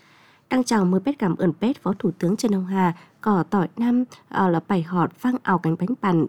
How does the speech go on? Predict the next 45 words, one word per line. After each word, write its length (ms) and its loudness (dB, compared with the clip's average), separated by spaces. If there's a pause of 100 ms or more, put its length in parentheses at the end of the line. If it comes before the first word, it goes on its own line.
(100)
ghi 180 2
nhận, 220 2 (400)
bưng 460 4
vỉa 180 4
tô 240 0
tiền 180 2
khó 140 -4
lích 160 -4
nổi, 260 2 (260)
rú 280 4
bảng 160 -2
họp 220 0
bỏ 120 2 (100)
nạ, 260 0 (580)
tỏi 280 2
lích 180 -4
nổi, 300 4 (440)
khỏng 280 4 (140)
mương 160 2
hao. 320 2 (520)
Tàu 120 2
hùa 140 6
bai, 380 0
bỉ 100 2
nỉ, 220 4
à, 160 0
lọ, 280 2 (340)
lích 180 2
nổi, 220 2
tỏi 180 0
năm 120 -2
khẩu 200 -2
vỉa 240 2
tặng 140 0 (100)
đánh 220 -2
bốn 140 0
trăm 160 -4
nghìn 160 0
rú 360 0
tiền 220 2
àn, 260 0 (460)
cánh 400 2
lọc 220 2
biến 220 2
mắng. 280 4